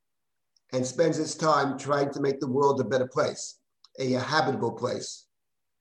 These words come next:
Um, the behavior of Shlomo is very nuanced. And yes, he's the builder of the temple, et cetera. But the description of him here, and in fact, the way he builds the temple,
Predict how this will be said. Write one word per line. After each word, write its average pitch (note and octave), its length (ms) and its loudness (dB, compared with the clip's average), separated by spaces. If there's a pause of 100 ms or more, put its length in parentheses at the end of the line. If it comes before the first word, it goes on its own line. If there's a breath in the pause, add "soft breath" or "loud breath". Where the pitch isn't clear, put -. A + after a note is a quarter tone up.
(440)
Um, C3+ 580 0 (540)
the C3 80 -2
behavior D#3 520 4
of B2+ 120 2
Shlomo D3 540 2
is B2 240 -2 (100)
very C3+ 280 2
nuanced. B2+ 720 2 (680)
And B2 140 2
yes, C#3+ 200 4
he's C#3 160 -4
the C3+ 80 -2
builder C3+ 340 6
of B2+ 140 4
the B2+ 80 -2
temple, C#3 560 -2
et - 100 -16
cetera. B2 400 -4
But C3 240 -4
the B2+ 220 -2 (300)
description G3 520 4
of B2+ 140 2
him B2 120 0
here, A#2+ 460 0 (1300)
and D3+ 100 0
in C#3+ 60 2
fact, C#3+ 280 2
the C3 60 -2
way C#3+ 260 4
he D3+ 80 4
builds B2+ 280 2
the B2+ 100 -8
temple, A#2 540 -6